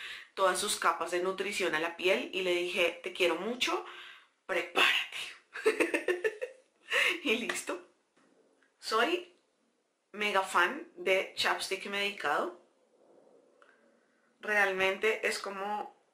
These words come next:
lo que mejor trabaja en mis labios. No consigo otro bálsamo de labios que aporte de verdad tanta hidratación. Así que bueno, pues espero que les haya gustado.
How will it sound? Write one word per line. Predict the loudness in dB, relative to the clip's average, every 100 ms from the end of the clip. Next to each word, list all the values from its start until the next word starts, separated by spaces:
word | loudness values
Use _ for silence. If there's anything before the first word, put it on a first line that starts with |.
| _
lo | -4 -2
que | 0 0
mejor | -2 0 0 2
trabaja | 2 2 2
en | 0
mis | -2 -2
labios. | 0 0 -2 -6 -12 -20 _ _ _ -20 -20 -20 _ _ _ _ _ -14 -6
No | -4 -2
consigo | -2 0 -2 -2 -2 0
otro | 0 2 -2 -4 -12 _
bálsamo | -4 -2 -2 -2 0
de | 0
labios | 0 0 -4 -6
que | -2 0 0 0 -10 _ _ _
aporte | -8 -6 -6 -6 -4 -4 0
de | 0
verdad | 0 -2 -4
tanta | -6 -4 -2
hidratación. | -2 -2 -4 -6 -6 -6 -8 -10 -18 -18 -18 -18 -14 -14 -4
Así | -2 -2 -2
que | -2
bueno, | 0 0 -4 -12 _ _
pues | -4 -4
espero | 0 0 2
que | 0
les | 2
haya | 2 0
gustado. | 0 0 4 4 2 -2